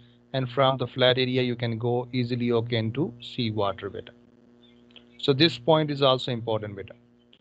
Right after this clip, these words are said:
First one is that, okay, they have number of,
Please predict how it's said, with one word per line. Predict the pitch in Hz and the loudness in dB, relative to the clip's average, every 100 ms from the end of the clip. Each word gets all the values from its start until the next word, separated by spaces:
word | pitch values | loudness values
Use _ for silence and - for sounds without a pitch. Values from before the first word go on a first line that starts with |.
| _ _ _ _ - | _ _ _ _ 0
First | 139 - 165 | 0 2 0
one | 156 | 2
is | 170 156 | 2 4
that, | 151 156 | 4 4
okay, | 160 160 | 2 -2
they | 139 143 143 | 0 0 2
have | 139 135 | 2 2
number | 135 131 135 | 0 0 0
of, | 131 | 0